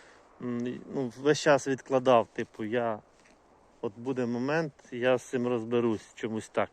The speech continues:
іде. Але я не хотів просто захламляти себе чим попало, чиїмись,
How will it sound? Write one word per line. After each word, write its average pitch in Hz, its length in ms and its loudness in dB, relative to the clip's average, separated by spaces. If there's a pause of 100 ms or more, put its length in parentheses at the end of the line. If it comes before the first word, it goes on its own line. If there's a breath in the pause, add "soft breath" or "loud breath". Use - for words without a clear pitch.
іде. 104 300 -6 (1000 loud breath)
Але 120 280 2
я 143 60 4
не 147 120 2
хотів 143 360 2
просто 131 340 -2
захламляти 127 680 0
себе 120 380 0 (440 loud breath)
чим 123 200 -4
попало, 117 560 2 (540 soft breath)
чиїмись, 127 640 -2